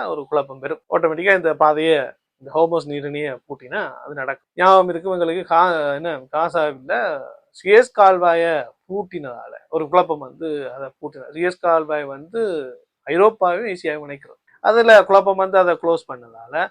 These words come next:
கப்பல் எல்லாத்தையுமே ஆப்பிரிக்காவை சுத்தி கொண்டு வந்தாங்க. இதனால என்னன்னு சொன்னா, அந்த போக்குவரத்து செலவு பயங்கரமா கூடிச்சு,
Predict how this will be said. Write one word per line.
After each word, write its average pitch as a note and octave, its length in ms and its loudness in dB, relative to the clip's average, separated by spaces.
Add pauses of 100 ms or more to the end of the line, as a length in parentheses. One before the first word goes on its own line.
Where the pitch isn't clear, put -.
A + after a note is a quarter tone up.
(680)
கப்பல் F#3+ 240 2
எல்லாத்தையுமே D3 600 -4 (140)
ஆப்பிரிக்காவை D#3 540 -6
சுத்தி D3 360 -12 (140)
கொண்டு C#3 280 -12
வந்தாங்க. A#2+ 360 -14 (100)
இதனால A3 400 2 (400)
என்னன்னு F3+ 300 -6
சொன்னா, E3 260 -6
அந்த F#3 240 -4 (460)
போக்குவரத்து G3+ 520 0
செலவு E3 340 -6 (280)
பயங்கரமா F3+ 480 -4 (220)
கூடிச்சு, F3 440 -10